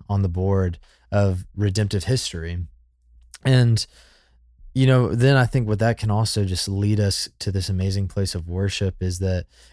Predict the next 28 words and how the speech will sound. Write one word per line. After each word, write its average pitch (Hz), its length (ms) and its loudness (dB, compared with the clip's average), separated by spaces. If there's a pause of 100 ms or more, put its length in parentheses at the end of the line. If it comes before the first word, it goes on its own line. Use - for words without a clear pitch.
it's 117 180 -2
not 135 260 2
just 113 420 0
like, 92 180 0
okay, 98 360 0
God 98 340 0
is 90 220 -4
over 98 420 0
the 90 100 -4
kings 98 300 -2
of 85 80 -6
the 87 180 -2
earth, 92 400 -2 (440)
but 117 380 2 (640)
there's 135 280 4
this 127 160 2
insane 117 760 0
domino, 90 640 -4 (640)
like, 82 300 -8
line 90 480 -4 (100)
that 85 120 -6
we 95 100 -6
see 95 260 -4
here 90 540 -4 (340)
in 107 200 2
Daniel, 90 680 -2 (800)
where 113 280 2
God, 107 580 2